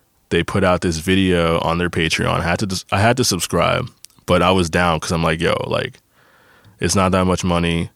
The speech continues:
plus, like, it will hopefully help me out." So,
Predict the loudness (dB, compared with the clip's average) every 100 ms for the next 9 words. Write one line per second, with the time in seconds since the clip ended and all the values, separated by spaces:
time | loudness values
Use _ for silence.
0 | _ 0 0 2 -2 -4 -4 -4 -4 -6
1 | -14 -4 0 0 0 0 0 0 0 0
2 | 0 -2 -8 _ _ _ _ -8 -2 0
3 | 0 -2